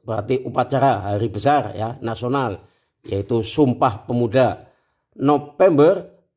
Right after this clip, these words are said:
dua puluh enam hari efektif. Biasa ini tanggal sepuluh, ya, November, Hari Pahlawan. Terus setelah itu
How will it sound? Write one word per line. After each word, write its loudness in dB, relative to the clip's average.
dua 2
puluh 4
enam 0
hari -2
efektif. 0
Biasa -2
ini 0
tanggal -2
sepuluh, 2
ya, -2
November, 0
Hari -4
Pahlawan. 0
Terus -2
setelah -2
itu 2